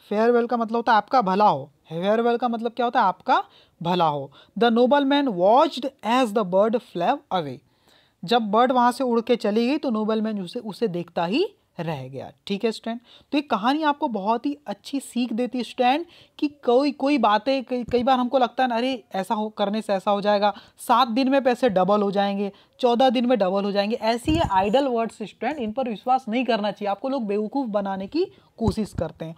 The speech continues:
और जब आपसे कभी एक बार गलती हो भी जाए तो बार बार पछताना नहीं है, उससे कुछ सीख लेना है और बस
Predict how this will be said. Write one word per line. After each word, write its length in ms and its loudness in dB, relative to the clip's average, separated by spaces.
और 60 2
जब 160 2
आपसे 240 2
कभी 300 2
एक 140 -2
बार 160 2
गलती 300 2
हो 200 0
भी 120 0
जाए 280 -2
तो 60 -6
बार 280 2
बार 220 0
पछताना 480 0
नहीं 160 -2
है, 60 -2
उससे 240 -8
कुछ 160 -6
सीख 340 -2
लेना 220 0
है 60 0
और 160 0
बस 200 -2